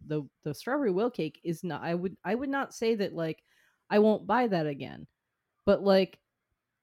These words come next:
New England style I P As, you're usually looking at, like, a six to nine percent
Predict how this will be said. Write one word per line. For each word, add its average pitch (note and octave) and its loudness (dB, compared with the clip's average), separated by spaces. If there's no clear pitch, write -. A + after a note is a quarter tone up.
New F#3+ 6
England C#4+ 2
style B3+ 0
I A#3 2
P G#3+ -2
As, E3 -4
you're E3 -4
usually G3 0
looking F3 -2
at, - -8
like, D#3 -4
a D3+ -2
six - -6
to F3+ -2
nine D#3+ -2
percent D3+ -8